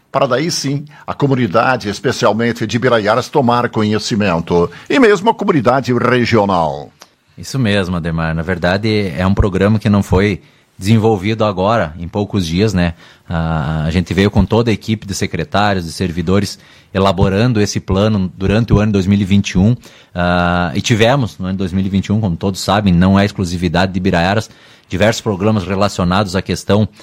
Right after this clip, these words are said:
Speaker 2: ah, do covid, onde o município muitas vezes teve que deixar de lado muitas atividades que realizava para atender à necessidade do momento, né?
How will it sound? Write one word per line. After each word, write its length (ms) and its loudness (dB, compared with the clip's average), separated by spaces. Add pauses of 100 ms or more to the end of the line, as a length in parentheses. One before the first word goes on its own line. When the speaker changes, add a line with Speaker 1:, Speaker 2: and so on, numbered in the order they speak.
(220)
Speaker 2:
ah, 760 0
do 140 -2
covid, 580 0
onde 180 2
o 20 2
município 440 0
muitas 300 2
vezes 260 0
teve 160 0
que 100 -14
deixar 260 -2
de 100 0
lado 280 2
muitas 360 2
atividades 640 0
que 120 -6
realizava 640 0 (400)
para 160 4
atender 460 4
à 100 2
necessidade 640 0
do 120 2
momento, 520 2
né? 180 -2